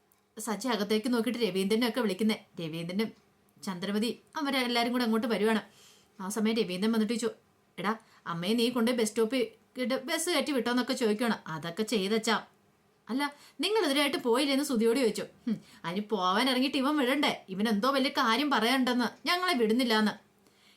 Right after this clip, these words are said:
"എന്താടാ സച്ചി, നിനക്ക് എന്താ പറയാനുള്ളേ?" "അല്ല, ശ്രീകാന്തും വർഷ എന്തിയെ?" അപ്പോഴേക്ക് ശ്രീകാന്തും വർഷയും കൂടെ അങ്ങോട്ട് വന്നു.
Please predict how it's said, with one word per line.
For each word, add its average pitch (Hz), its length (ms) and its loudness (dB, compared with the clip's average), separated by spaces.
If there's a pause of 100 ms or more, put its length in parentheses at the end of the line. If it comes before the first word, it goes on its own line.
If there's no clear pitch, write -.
(140)
"എന്താടാ 190 440 0
സച്ചി, 247 280 0
നിനക്ക് 302 280 0
എന്താ 247 220 2
പറയാനുള്ളേ?" 220 520 2 (300)
"അല്ല, 285 120 -2
ശ്രീകാന്തും 240 560 0
വർഷ 233 200 -2
എന്തിയെ?" 247 320 0 (720)
അപ്പോഴേക്ക് 202 360 -6
ശ്രീകാന്തും 190 480 -2
വർഷയും 185 260 -4
കൂടെ 202 120 0
അങ്ങോട്ട് 190 220 -2
വന്നു. 202 160 0